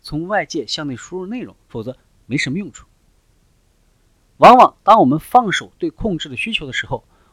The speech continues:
我们反而会获得控制。教练有很多好处，相对于向经理以及员工发号施令，教练式管理的益处包括了绩效和生产力的提高、员工培养、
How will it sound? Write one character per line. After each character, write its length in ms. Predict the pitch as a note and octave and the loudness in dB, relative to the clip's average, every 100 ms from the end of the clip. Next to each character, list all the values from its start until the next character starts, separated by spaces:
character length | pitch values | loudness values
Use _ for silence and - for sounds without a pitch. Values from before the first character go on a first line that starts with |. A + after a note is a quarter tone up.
| _ | _
我 80 | A2 | -8
们 100 | E3 | -6
反 300 | - G2 E2+ | 0 0 2
而 180 | B2 - - | 0 0 -8
会 140 | A#2 | -16
获 180 | - B2 | -4 -4
得 100 | F#2 | -4
控 240 | - G#2+ | -14 -18
制。 140 | F2 _ _ _ _ _ _ _ _ _ _ _ _ _ _ _ _ _ | -20 _ _ _ _ _ _ _ _ _ _ _ _ _ _ _ _ _
教 180 | - G#3 | 4 4
练 160 | G#3 | 4
有 100 | F3+ | -2
很 160 | F#3 A#2 | -4 -8
多 80 | E3 | -8
好 200 | - G2 | -8 -16
处， 220 | - - _ _ _ _ _ _ _ _ _ _ | -18 -20 _ _ _ _ _ _ _ _ _ _
相 240 | - A#3 A#3 | -2 -2 2
对 160 | G#3+ | 2
于 140 | F#3 - - | 2 -6 -4
向 240 | A3 F3+ | -2 0
经 240 | - A#3 | -2 0
理 140 | F3 - | 0 0
以 80 | C#3 | -8
及 100 | D#3+ | -10
员 180 | D#3+ E3 | -8 -8
工 140 | F#3 - - | -10 -8 -2
发 100 | F3+ | -2
号 140 | F3 | -2
施 220 | - G#3+ | -4 -4
令， 120 | F3 - _ _ _ _ _ - | -6 -12 _ _ _ _ _ -2
教 240 | C4 A#3+ | 2 4
练 160 | A3+ F#3 | 2 0
式 160 | E3+ | -2
管 240 | C3+ B2 B2+ | 2 0 0
理 40 | |
的 60 | B2 | -8
益 140 | G3 | -10
处 240 | - - - - | -10 -10 -14 -4
包 140 | C3+ | -4
括 200 | - D#3+ | -4 -14
了 80 | - _ _ _ _ _ _ _ _ _ _ _ _ _ _ | -16 _ _ _ _ _ _ _ _ _ _ _ _ _ _
绩 160 | - G#3 | -6 2
效 300 | G3 G#3 - | 6 6 4
和 140 | - E3 | -4 -2
生 160 | G3+ | -2
产 160 | C#3 A2 | -6 -10
力 100 | B2 | -12
的 80 | G#2+ | -14
提 180 | - B2 | -18 -12
高、 200 | D#3 - _ _ _ _ _ _ _ _ _ _ | -12 -12 _ _ _ _ _ _ _ _ _ _
员 180 | - D3+ | -2 -2
工 160 | F#3+ A3 | -2 -4
培 220 | - F3 | -4 -2
养、 180 | F3 | -2